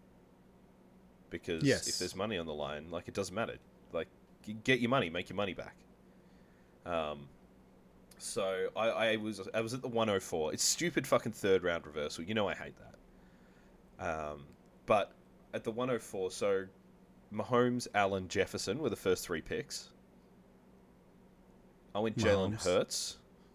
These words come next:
Speaker 2: Okay.
Speaker 1: And I, I, you know, I think that's a fairly solid pick.
Speaker 2: Wait, so, so right now you have Patrick Mahomes, Josh Allen, Justin
Speaker 1: No,
Speaker 2: Jefferson?
Speaker 1: no, no. I, I had the one oh four.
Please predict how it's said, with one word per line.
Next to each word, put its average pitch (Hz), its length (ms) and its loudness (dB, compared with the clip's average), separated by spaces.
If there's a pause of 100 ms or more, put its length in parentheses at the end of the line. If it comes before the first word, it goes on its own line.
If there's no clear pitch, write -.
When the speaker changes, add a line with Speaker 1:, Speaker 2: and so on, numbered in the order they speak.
Speaker 2:
Okay. 98 360 -2 (1000)
Speaker 1:
And 98 80 -2 (120)
I, 90 60 0
I, - 40 0 (280)
you 80 80 -8
know, 120 140 -2
I 165 40 4
think - 180 -6
that's - 180 -2
a 92 40 2
fairly 87 320 0
solid 82 340 0
pick. - 360 -6 (1080)
Speaker 2:
Wait, 110 180 2
so, 110 260 4
so 113 220 4
right 117 120 6
now 113 100 4
you 110 80 4
have 104 80 0
Patrick 110 340 2
Mahomes, 101 360 2
Josh 98 300 4
Allen, 90 400 2 (540)
Justin 117 300 2
Speaker 1:
No, 110 120 2
Speaker 2:
Jefferson? 135 280 2
Speaker 1:
no, 101 100 2
no. 90 60 0 (300)
I, 107 180 6
I 90 100 2
had 113 100 2
the 110 80 2
one 101 200 2
oh 95 80 2
four. 95 500 0